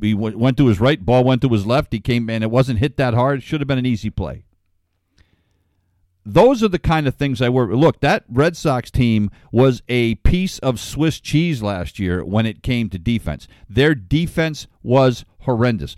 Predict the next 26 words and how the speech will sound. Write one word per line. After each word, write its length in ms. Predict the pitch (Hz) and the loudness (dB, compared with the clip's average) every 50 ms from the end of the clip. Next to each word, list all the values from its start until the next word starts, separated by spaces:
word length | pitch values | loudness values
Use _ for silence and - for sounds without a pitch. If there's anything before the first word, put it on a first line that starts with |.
| - - - | -16 -8 -4
Look, 160 | 135 127 - | -2 -2 0
you 80 | 156 175 | -2 -2
can 160 | - 185 156 | -2 -4 -6
say 280 | - - 147 123 - _ - | -2 -2 -2 -2 -2 _ -2
all 260 | - 147 165 196 190 | 2 2 4 4 2
you 180 | 180 170 175 170 | 2 0 -2 -2
want 320 | 143 147 156 151 123 87 - | -2 -2 -2 -2 -2 -2 -4
about 280 | 98 90 123 117 113 - | -4 -2 -2 -2 -2 -2
that 180 | 131 104 - - | -4 -4 0 0
pitching 280 | 127 127 - 147 143 | 0 0 0 -4 -6
staff 300 | - - 139 135 135 - | -4 -4 -4 -4 -4 -4
last 260 | 143 135 131 123 - | -4 -4 -4 -4 -2
year, 140 | - 139 139 | -4 -4 -2
and 160 | - 113 107 | -2 -2 0
believe 300 | 95 110 131 156 139 98 | 0 0 0 0 0 -2
me, 180 | 90 80 71 - _ _ _ _ _ _ _ - | -4 -6 -8 -8 _ _ _ _ _ _ _ -4
um, 400 | - 104 98 95 92 87 82 76 _ _ _ _ _ _ _ _ _ _ _ - | -2 0 0 0 0 -2 -4 -6 _ _ _ _ _ _ _ _ _ _ _ -4
it 140 | 143 156 | -4 0
was 180 | - 156 139 95 | 2 2 2 2
bad. 460 | 82 - 123 131 98 69 - - - - _ _ _ _ _ _ _ _ _ _ _ _ _ _ _ _ _ _ _ _ _ _ _ _ _ _ _ _ _ _ _ _ _ - | 2 2 2 2 0 -2 -8 -14 -16 -18 _ _ _ _ _ _ _ _ _ _ _ _ _ _ _ _ _ _ _ _ _ _ _ _ _ _ _ _ _ _ _ _ _ -4
I'm 80 | 120 113 | -4 0
trying 260 | - 180 214 226 214 | 4 4 6 6 6
to 60 | 185 | 6
remember 420 | 147 127 120 135 147 156 135 123 | 4 4 4 4 2 2 2 2
the 120 | 104 95 92 | 2 2 0
word. 640 | 82 80 92 107 120 117 107 95 85 78 71 69 | -2 0 2 4 4 6 6 4 2 0 -2 -6